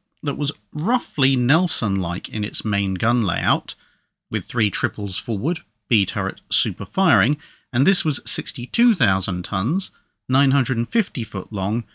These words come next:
with a mixed diesel steam power plant that aimed to reach no less than thirty-two knots, and had a rather unusual secondary armament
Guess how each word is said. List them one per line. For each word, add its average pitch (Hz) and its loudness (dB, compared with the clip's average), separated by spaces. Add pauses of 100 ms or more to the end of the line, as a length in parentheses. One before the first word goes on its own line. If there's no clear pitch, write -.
(200)
with 117 0
a 127 2
mixed 143 2
diesel 127 2
steam 113 -2
power 165 0
plant 107 -4
that - -6
aimed 117 0
to 104 -6
reach 113 -4
no 120 -2
less 117 -2
than 120 -6
thirty-two 135 -2
knots, - -2 (580)
and 185 4
had 151 0
a 151 0
rather 156 -2
unusual 143 2
secondary 98 -2
armament 95 -2